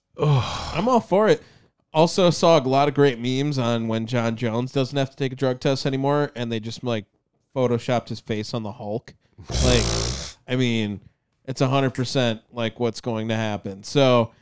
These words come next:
Speaker 2: I'm, I'm okay with it. I'm all good with it. I want more knockouts. I want more blood. Like, I love the U F C, dude.
Speaker 1: It's, it's just a little too barbaric at
Speaker 2: It's,
Speaker 1: that point.
Speaker 2: it's not boxing.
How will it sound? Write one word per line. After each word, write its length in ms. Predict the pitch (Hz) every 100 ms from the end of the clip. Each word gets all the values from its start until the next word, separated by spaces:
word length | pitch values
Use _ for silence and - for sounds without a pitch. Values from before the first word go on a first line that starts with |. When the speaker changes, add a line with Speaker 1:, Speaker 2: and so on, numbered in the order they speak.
| _ _ _ -
Speaker 2:
I'm, 400 | 143 170 185 165
I'm 260 | 127 165 220
okay 260 | 214 160 175
with 160 | 160 110
it. 180 | 98 _
I'm 200 | 110 151
all 260 | 185 185 175
good 220 | 131 156
with 160 | 170 175
it. 240 | 175 160
I 120 | 123
want 200 | 139 165
more 140 | 156 170
knockouts. 560 | 139 147 175 165 170 143
I 60 | 127
want 200 | 160 131
more 180 | 139
blood. 540 | 147 120 127 151 160 151
Like, 260 | 123 123 120
I 80 | 143
love 260 | 135 143
the 60 | 127
U 120 | 107
F 100 | 98
C, 180 | - 104
dude. 240 | 101 107 123 _ _ _ _ _ _ _ - _ _ _ _ _ - 104
Speaker 1:
It's, 280 | - - - - - - - - - _ _ _ _ -
it's 560 | 156 156 - - -
just 360 | - 160 147 -
a 40 |
little 340 | 113 104 101 98
too 180 | - 110
barbaric 680 | 95 92 92 92 95 -
at 60 | 95
Speaker 2:
It's, 80 | 160
Speaker 1:
that 220 | 95 90
point. 320 | 214 196 92
Speaker 2:
it's 280 | 175 - -
not 680 | 151 143 135 127 156 - _
boxing. 580 | 156 170 185 - 101